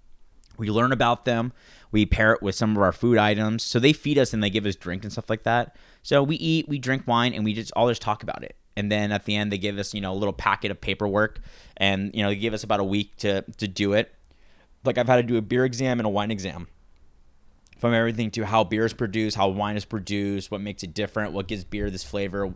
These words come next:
and color, what gives wine the flavor and color. Um, just so when we interact with guests, we're giving them the, you know, we're giving them information that they requested, so it's a better experience, yada, yada, yada. So I am the first bartender on. That means I'm the first bartender off, which,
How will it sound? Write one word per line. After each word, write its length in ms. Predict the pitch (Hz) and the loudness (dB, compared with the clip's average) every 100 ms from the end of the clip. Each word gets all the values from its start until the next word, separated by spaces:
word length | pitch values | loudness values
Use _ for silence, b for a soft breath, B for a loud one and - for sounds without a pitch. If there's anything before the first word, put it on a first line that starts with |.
| - | -8
and 140 | 95 95 | -12 -6
color, 320 | 104 101 101 | -4 -2 -4
what 140 | 95 | -4
gives 160 | 95 87 | -6 -6
wine 240 | 98 98 | -6 -4
the 80 | 101 | -6
flavor 380 | - 110 101 98 | -6 -4 -2 -2
and 120 | 98 | -4
color. 460 | - 98 98 95 b b b b b b - | -4 -2 -2 -4 b b b b b b -2
Um, 260 | 104 98 90 | 0 0 2
just 200 | 131 - | 2 4
so 80 | 123 | 2
when 80 | |
we 100 | 120 | 2
interact 300 | 117 110 110 | 4 4 4
with 120 | 107 90 | 0 -2
guests, 400 | 104 101 - - - - - | 0 0 -4 -10 -18 -20 0
we're 200 | 107 95 | 2 2
giving 280 | 92 98 101 | 0 -2 0
them 180 | 95 | -2
the, 80 | 90 - | -2 -2
you 80 | 98 | 0
know, 180 | 87 - 98 | 0 -4 -6
we're 180 | 113 120 | -2 -2
giving 440 | 107 135 135 143 | -2 -2 -2 -2
them 260 | 139 135 123 | 0 0 -2
information 500 | 117 123 107 98 107 | -2 -2 -4 -4 -6
that 120 | 95 | -6
they 80 | 95 | -4
requested, 560 | 90 85 87 85 87 - | -4 -2 -2 -4 -6 -4
so 80 | 92 | -6
it's 160 | 82 | -6
a 80 | 101 | -8
better 240 | 95 92 87 | -6 -6 -8
experience, 540 | - - 80 76 76 | -10 -8 -8 -8 -6
yada, 160 | 85 80 | -6 -6
yada, 140 | 71 | -8
yada. 200 | 64 71 - b b b b b b b - | -12 -14 -18 b b b b b b b 2
So 460 | 208 180 143 139 - - | 8 10 10 6 -4 0
I 160 | 117 | 4
am 200 | 135 135 | 4 4
the 80 | 131 | 0
first 260 | - 131 - | 2 2 6
bartender 460 | 117 113 110 95 | 6 6 4 2
on. 220 | 98 98 95 | 2 2 0
That 100 | 110 | -2
means 120 | 113 | -2
I'm 60 | 110 | -2
the 60 | |
first 220 | - 101 - | 0 -2 0
bartender 380 | 98 98 92 90 | -2 -2 -4 -2
off, 300 | 98 123 95 | -2 -4 -8
which, 300 | 85 - | -6 -8